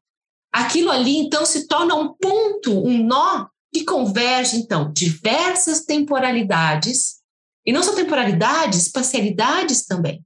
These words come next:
E aí, eu, então, as cantigas ali, tu vai ver, ah, vai trazer, ah,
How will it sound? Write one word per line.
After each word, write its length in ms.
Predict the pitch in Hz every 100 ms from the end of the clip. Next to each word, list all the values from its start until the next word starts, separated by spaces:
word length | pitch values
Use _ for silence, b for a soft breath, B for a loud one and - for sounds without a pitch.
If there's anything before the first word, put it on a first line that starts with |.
| _ _ _ _ _ _ _ _
E 60 | 214
aí, 440 | 208 247 294 - -
eu, 240 | - - - 220
então, 160 | 339
as 120 | 339
cantigas 640 | - 285 262 339 370 427 254
ali, 200 | 233 175
tu 100 | 233
vai 200 | 247 226
ver, 280 | 196 - -
ah, 140 | 165
vai 200 | 202 240
trazer, 440 | 254 226 208 185 - _ _ -
ah, 540 | 202 190 185 180 185